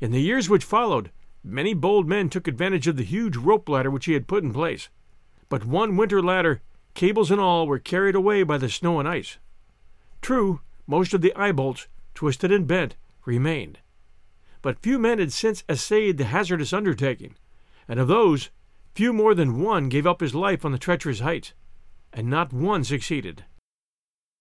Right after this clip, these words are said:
But Gus Lafee and Hazard Van Dorn had left the smiling valley land of California and journeyed into the high Sierras, intent on the great adventure.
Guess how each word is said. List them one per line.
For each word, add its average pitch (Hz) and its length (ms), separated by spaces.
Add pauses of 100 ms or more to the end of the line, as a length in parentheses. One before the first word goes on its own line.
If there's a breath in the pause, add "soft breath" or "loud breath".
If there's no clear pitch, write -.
(480)
But 117 160
Gus 202 260
Lafee 185 440
and 131 80
Hazard 156 320
Van 151 240
Dorn 196 280
had 139 140
left 190 260
the 139 80
smiling 185 560
valley 180 280
land 170 280
of - 80
California 160 640 (300 soft breath)
and 117 200
journeyed 196 360
into 190 180
the 139 120
high 175 160
Sierras, 160 600 (380 soft breath)
intent 180 400
on 156 100
the 120 80
great 165 240
adventure. 135 520